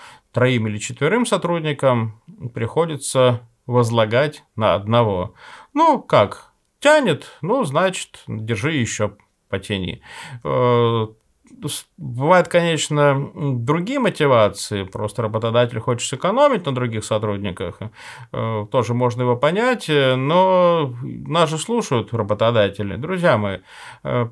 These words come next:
поверьте, если один человек, э, делает вместо, там,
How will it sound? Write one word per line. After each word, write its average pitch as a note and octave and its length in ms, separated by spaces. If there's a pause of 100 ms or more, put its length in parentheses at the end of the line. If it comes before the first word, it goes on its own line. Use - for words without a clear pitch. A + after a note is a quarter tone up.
поверьте, F3+ 540
если F#3 340
один E3+ 320
человек, D#3 600
э, G#2 220
делает A#2+ 580
вместо, G#2+ 960 (120)
там, G2 160